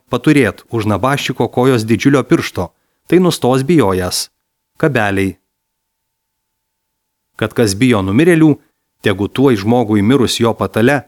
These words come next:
atsisėda arba tegu numirėlio pirštus pačiupinėja ir nustos jų bijojęs. Dusetos.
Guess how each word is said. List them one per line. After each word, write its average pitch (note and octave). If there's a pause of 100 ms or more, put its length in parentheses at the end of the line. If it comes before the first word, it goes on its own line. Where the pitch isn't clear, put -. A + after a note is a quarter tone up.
(240)
atsisėda C3+
arba A2
tegu A2
numirėlio C3+
pirštus -
pačiupinėja F#2+ (380)
ir F3+
nustos A2+
jų G#2+
bijojęs. B2+ (240)
Dusetos. G#2